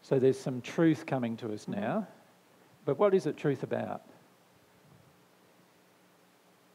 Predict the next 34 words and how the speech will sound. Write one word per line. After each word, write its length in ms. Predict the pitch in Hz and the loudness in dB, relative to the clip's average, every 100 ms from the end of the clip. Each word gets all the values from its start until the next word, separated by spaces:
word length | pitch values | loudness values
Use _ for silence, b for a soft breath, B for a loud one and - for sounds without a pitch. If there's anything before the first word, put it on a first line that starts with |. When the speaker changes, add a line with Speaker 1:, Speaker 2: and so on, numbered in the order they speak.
| _ _ _ _ _ _ _ _ - | _ _ _ _ _ _ _ _ -20
Speaker 1:
It's 100 | - | -18
a 40 | |
personal 520 | - 151 147 147 120 | 2 4 4 2 -8
truth, 300 | 107 110 120 | -6 -6 -6
isn't 220 | 123 117 120 | -6 -6 -6
it, 180 | 147 | -6
that 160 | 131 110 | -6 -4
we're 120 | 117 | -4
having 240 | 110 107 107 | -4 -6 -6
to 60 | |
reflect 360 | 107 104 117 - | -8 -4 -6 -6
upon 200 | - 104 | -10 -8
now. 180 | 104 127 | -6 -6
It's 160 | 151 | -6
a 40 | 139 | 4
lot 160 | 185 | 8
easy, 400 | 202 190 135 127 - B B - | 10 8 4 -2 -4 B B -4
it's 160 | 143 156 | 2 6
easy 320 | 180 135 135 | 6 4 0
to 120 | - | -4
talk 220 | - 127 | -2 -2
about 240 | 110 110 107 | 0 0 2
other 220 | 123 110 | 2 2
stuff. 360 | - - 113 - - _ _ _ _ _ - | -6 -8 -8 -8 -20 _ _ _ _ _ -8
But 120 | 127 | 0
when 160 | 143 | 2
it 120 | 127 127 | 2 2
starts 380 | - 135 131 | 6 6 6
talking 200 | - 123 | 0 0
about, 200 | 117 110 - | 0 -2 0
"Oh, 200 | 120 - 139 | -2 -2 0
how 340 | 139 156 147 | 2 4 2
am 140 | 123 | 2
I, 480 | 120 123 104 117 185 | 2 0 0 -4 -4